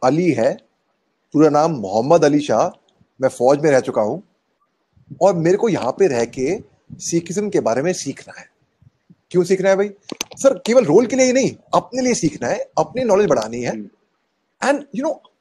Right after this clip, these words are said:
Speaker 1: जब तक मुझे खुद को, अपने आप को यकीन नहीं आएगा कि मैं जसजीत सिंह हूं, अली नहीं हूं, मैं आपको या किसी और को यकीन कैसे दिलाऊंगा? उससे पहले मेरे को तो यकीन होना चाहिए ना कि मैं
Speaker 2: बिल्कुल,
Speaker 1: जसजीत।
Speaker 2: बिल्कुल।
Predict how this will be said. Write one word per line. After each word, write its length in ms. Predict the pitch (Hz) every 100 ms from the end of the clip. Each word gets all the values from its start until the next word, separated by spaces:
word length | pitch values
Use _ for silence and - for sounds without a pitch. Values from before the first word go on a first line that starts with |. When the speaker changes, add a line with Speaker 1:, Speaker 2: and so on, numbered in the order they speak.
| _ _ _ 165
Speaker 1:
जब 120 | 196
तक 200 | 196 -
मुझे 420 | 175 131 139 185
खुद 400 | 247 - 190 - -
को, 120 | 233
अपने 400 | 226 160 - 170
आप 140 | 196
को 80 | 220
यकीन 280 | 202 - 190
नहीं 100 | 180
आएगा 480 | 147 135 123 113 156
कि 200 | - 185
मैं 340 | 135 131 175
जसजीत 500 | 139 135 113 151 202
सिंह 220 | - 190
हूं, 140 | 135 117 _ - -
अली 200 | 175 226
नहीं 200 | 196 151
हूं, 100 | 95 _ _ _ _ _ _ _ _ -
मैं 80 | 180 -
आपको 440 | 160 180 - 214
या 80 | 220
किसी 240 | 208 190
और 120 | 226
को 80 | 226
यकीन 240 | 208 202 226
कैसे 200 | 208 247
दिलाऊंगा? 380 | 196 139 113 - _ _ _ -
उससे 140 | 135 180
पहले 220 | 143 190
मेरे 200 | 123 120
को 80 | -
तो 80 |
यकीन 200 | 175 151
होना 120 | 160 143
चाहिए 240 | 139 135
ना 100 | 160 - _ _ -
कि 80 |
मैं 260 | 139 107 117
Speaker 2:
बिल्कुल, 200 | - 147
Speaker 1:
जसजीत। 80 | 131
Speaker 2:
बिल्कुल। 300 | 147 -